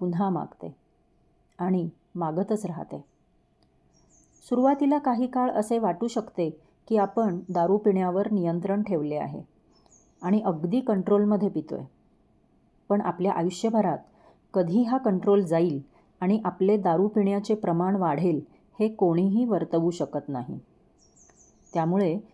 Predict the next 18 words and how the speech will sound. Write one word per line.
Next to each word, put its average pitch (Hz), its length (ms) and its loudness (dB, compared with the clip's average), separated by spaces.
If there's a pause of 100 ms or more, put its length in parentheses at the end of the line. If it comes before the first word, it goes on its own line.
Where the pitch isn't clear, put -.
(120)
दारूच्या 170 520 2
सापळ्यामध्ये 196 760 0
न 170 320 2
अडकण्याचा 208 720 0
सर्वात 165 720 -2
उत्तम 233 380 -2
मार्ग 196 300 2 (480)
म्हणजे 160 460 -2 (220)
पहिला 185 340 0
प्याला 156 440 0 (180)
प्यायचा 214 380 -2
नाही. 180 300 -4 (1500)
एकवीस 240 380 -2
वर्षानंतर 262 800 0
जे 180 240 0
दारू 196 280 2
पिण्यास 214 480 0
सुरुवात 196 300 2